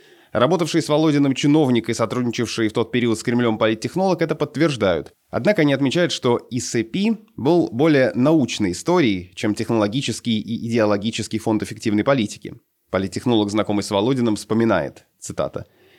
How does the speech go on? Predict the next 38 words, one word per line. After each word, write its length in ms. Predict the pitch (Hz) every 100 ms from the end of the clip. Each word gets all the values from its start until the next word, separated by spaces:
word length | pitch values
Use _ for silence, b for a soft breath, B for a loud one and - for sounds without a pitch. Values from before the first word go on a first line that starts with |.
| b 131
«Надо 200 | 135 127
было 200 | 127 127
сделать 360 | 117 131 131
так, 180 | 175 170
чтобы 240 | - 135
на 80 | 131
губернаторских 720 | 127 127 135 139 123 - 113
выборах 320 | 165 170 131 -
побеждали 460 | 117 113 139 165
кандидаты 560 | 147 139 113 120 143 147
власти, 480 | 156 110 - - -
поставить 480 | 101 135 127 - -
предохранитель. 920 | 117 127 120 127 151 127 - 82 - b b -
Бодовский 520 | 107 123 214 214 151
проанализировал 680 | 151 143 165 170 160 139 147
особенности 520 | 143 147 110 104 113
регистрации 580 | 107 110 - 110 - 110
на 100 | 110
выборах 360 | 156 143 -
в 20 | 120
разных 300 | 113 104 -
странах 460 | 135 160 196 - B B -
и 60 |
взял 260 | 117 175 208
за 100 | 147
основу 380 | 127 185 196 175
систему 400 | 123 - 175 185
на 80 | 170
президентских 640 | 131 117 127 170 151 107
выборах 260 | 165 170 120
во 120 | 156
Франции. 600 | - 101 101 - 101 92 b b
Там 220 | 131 110
кандидатам 520 | 110 107 107 160 131 117
нужно 240 | 143 131
заручиться 480 | 104 104 139 - 113
поддержкой 540 | 110 107 120 - 117
муниципалов 720 | 113 110 101 101 156 165 104